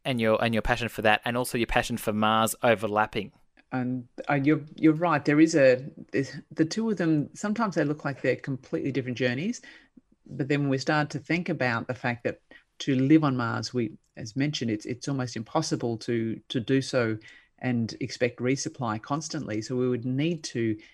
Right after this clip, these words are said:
Speaker 2: ensure that we have the technology and the systems, like the way we think about and use things and, uh, and plan things, um, to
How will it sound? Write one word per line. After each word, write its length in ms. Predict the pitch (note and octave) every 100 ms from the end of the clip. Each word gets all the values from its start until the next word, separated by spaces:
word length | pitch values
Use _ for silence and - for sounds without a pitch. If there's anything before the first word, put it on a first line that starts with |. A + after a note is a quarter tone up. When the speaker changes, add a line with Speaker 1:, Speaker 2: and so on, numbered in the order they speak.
| _
Speaker 2:
ensure 500 | B2+ A#2+ - C#3+ C3
that 120 | A2
we 120 | A#2
have 220 | A#2 A#2 G#2
the 60 |
technology 880 | - G#2 - A2 G#2+ G#2+ G#2+ C#3+ G3+ _ _ _ - _ -
and 340 | A#2+ A2+ G#2 -
the 60 | B2
systems, 640 | - - - F3+ - -
like 140 | A#2+ A2+
the 80 | A2
way 220 | B2 B2
we 100 | A2+
think 420 | - - C#3+ D3
about 320 | C3+ A2 G#2+
and 240 | G#2+ G#2+ G#2+
use 380 | B2+ C#3+ C#3
things 420 | - A2 G#2 G2+ G#2+
and, 260 | G#2 F#2+ - -
uh, 280 | G#2+ G#2 G2+ - -
and 220 | A2 G#2
plan 460 | - A#2+ D3 D3+
things, 380 | C3 - - A#2 - - - _ _
um, 260 | A#2+ A2+ G#2+
to 460 | - - B2+ A#2+ A#2+